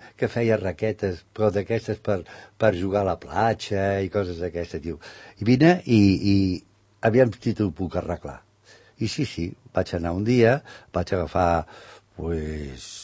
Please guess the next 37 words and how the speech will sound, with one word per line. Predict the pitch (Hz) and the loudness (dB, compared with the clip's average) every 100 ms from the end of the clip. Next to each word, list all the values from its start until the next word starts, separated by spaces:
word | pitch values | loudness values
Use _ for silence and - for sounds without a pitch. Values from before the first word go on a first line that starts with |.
| - _ _ _ _ _ _ _ _ _ - | -20 _ _ _ _ _ _ _ _ _ -4
cinc, | 123 110 | -2 -2
sis | - 107 87 | -2 -4 -4
o | 85 | -6
set | 98 80 | -6 -6
raquetes | 87 101 95 87 78 80 80 - | -6 -4 -4 -6 -10 -12 -14 -10
que | 92 | -10
tenia | 78 85 82 | -8 -8 -4
a | |
casa, | 117 127 113 147 - - - | 0 2 0 -2 -6 -14 2
noves, | 113 139 135 160 - - - - _ _ - | 6 6 6 2 -6 -20 -20 -20 _ _ -6
i | 101 | -4
totes | 101 107 131 - - | -2 -2 -2 -4 -8
completament | 95 - 90 69 80 80 | -8 -6 -6 -6 -8 -8
diferents | 95 95 85 78 95 | -8 -6 -6 -6 -6
de | 90 80 | -8 -10
pes, | 80 92 71 | -10 -10 -12
eh? | 82 - - - - - - 117 | -14 -16 -20 -20 -20 -20 -2 2
I | 107 98 95 | 4 4 4
el | 90 | 4
Jordi | 104 101 113 123 123 - | 2 2 2 -2 -6 -6
diu, | 107 95 | -4 2
«Dóna'm | 113 127 123 | 2 2 0
la | 90 | 0
bona.» | 82 78 69 _ _ - | -2 -6 -14 _ _ -14
Va | 87 | -12
agafar | 87 - 85 | -10 -8 -4
la | 104 | 0
bona | 135 147 170 196 _ - - - - - | 2 2 0 -2 _ -20 -20 -20 -20 -6
i | 107 95 87 87 | -4 -2 -2 -2
va | 90 85 | -4 -6
començar | 85 95 - 90 | -8 -8 -8 -10
a | |
medir, | 82 82 87 87 90 - | -10 -10 -10 -12 -14 -12
a | 90 | -12
medir, | 85 87 82 87 87 - | -10 -10 -10 -10 -12 -10
a | 90 | -12
pesar, | - 92 76 87 | -8 -10 -8 -8